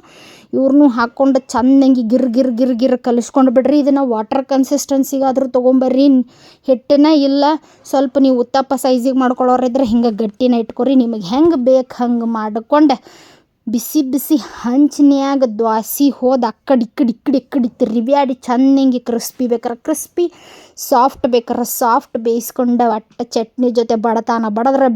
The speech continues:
ಬೆಳಿಗ್ಗೆ ಅವನ ಅವನ ಬೆಚ್ಚಗೆ ತಣ್ಣಗಿರ್ತೈತೆ ನೋಡು ಮೈ. ಯಾಕಂದ್ರೆ ಸೌತಿಕಾಯಿ ಒಳಗೆ ಏನೈತಿ, ನೈಂಟಿ ಫೈವ್ ಪರ್ಸೆಂಟ್ ಅಷ್ಟ ವಾಟರ್ ಕಂಟೆಂಟ್ ಐತಿ. ಅಷ್ಟ ಅಲ್ದನ ಇದು ಕಡಿಮೆ ಕ್ಯಾಲೋರಿ ಐತಿ, ಮತ್ತು ಇದ್ರಾಗ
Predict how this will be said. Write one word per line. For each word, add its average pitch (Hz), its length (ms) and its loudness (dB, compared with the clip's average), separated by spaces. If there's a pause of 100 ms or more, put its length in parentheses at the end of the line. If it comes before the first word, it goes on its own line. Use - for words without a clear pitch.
ಬೆಳಿಗ್ಗೆ 240 400 0
ಅವನ 247 260 -2
ಅವನ 240 340 0 (160)
ಬೆಚ್ಚಗೆ 269 560 -4
ತಣ್ಣಗಿರ್ತೈತೆ 294 1300 2
ನೋಡು 262 160 2
ಮೈ. 226 220 -2 (520)
ಯಾಕಂದ್ರೆ 220 380 -8
ಸೌತಿಕಾಯಿ 233 560 -4
ಒಳಗೆ 233 260 0
ಏನೈತಿ, 254 360 0
ನೈಂಟಿ 240 400 2
ಫೈವ್ 220 220 -6
ಪರ್ಸೆಂಟ್ 226 440 -8
ಅಷ್ಟ - 220 -8 (380)
ವಾಟರ್ 220 520 -6
ಕಂಟೆಂಟ್ 214 520 -8
ಐತಿ. 208 300 -8 (560)
ಅಷ್ಟ 311 300 -2 (180)
ಅಲ್ದನ 285 360 2 (1000)
ಇದು 302 300 2
ಕಡಿಮೆ 269 360 2
ಕ್ಯಾಲೋರಿ 311 420 2
ಐತಿ, 302 340 0 (180)
ಮತ್ತು 262 320 -4 (440)
ಇದ್ರಾಗ 262 440 0